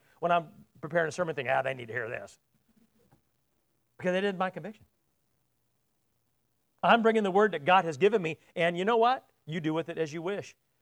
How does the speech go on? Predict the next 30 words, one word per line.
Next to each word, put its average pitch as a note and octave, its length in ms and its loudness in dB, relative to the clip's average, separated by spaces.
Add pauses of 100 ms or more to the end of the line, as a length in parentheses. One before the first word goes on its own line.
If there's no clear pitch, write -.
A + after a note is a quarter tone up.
(420)
But C3+ 320 0 (240)
that's C3+ 160 -2
between B2+ 280 -10
you A#2+ 80 -8
and A2+ 80 -10
Him, A#2 300 -8 (180)
and G#2 80 -10
He A#2+ 120 -10
will G#2+ 180 -12 (180)
have, A2 180 -6 (360)
have A2 140 -6
to A2+ 60 -20
say. D#3+ 240 -12 (760)
So D#3+ 240 0 (220)
I F3 120 8
would A3 200 0 (120)
suggest F3 420 0
today D3 200 -4
that B2 140 -12
you D3 60 -12
listen D3 280 -6
very C3+ 180 -6
carefully C#3+ 340 -8
and A2+ 80 -10
hear, B2+ 240 -10 (1300)
'cause A#2+ 160 -8
God A#2+ 180 -2
wants A#2 180 -10
you - 140 -20
to. - 40 -20